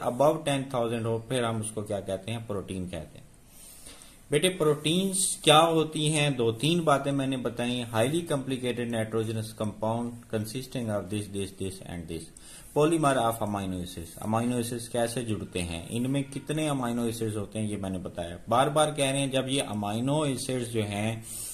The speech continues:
प्रोटीन जो हैं, अमीनो एसिड से बनी हुई हैं, जब इनकी हाइड्रोलिसिस करेंगे, तो जहरी बात है, अमीनो एसिड्स ही बनेंगे। ठीक है बेटे,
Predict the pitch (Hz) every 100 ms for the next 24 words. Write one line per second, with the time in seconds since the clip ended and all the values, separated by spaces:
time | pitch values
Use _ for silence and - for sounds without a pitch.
0 | - - 123 127 139 160 160 143 135 127
1 | - 113 113 123 165 185 175 160 156 127
2 | 120 113 113 104 98 95 104 110 - -
3 | - - 135 143 156 160 147 123 110 120
4 | 151 165 180 180 160 143 139 139 139 113
5 | 113 120 117 113 113 107 101 98 95 92
6 | 101 104 107 101 98 98 107 - - -
7 | - - - - - - - - 139 180
8 | 170 175 175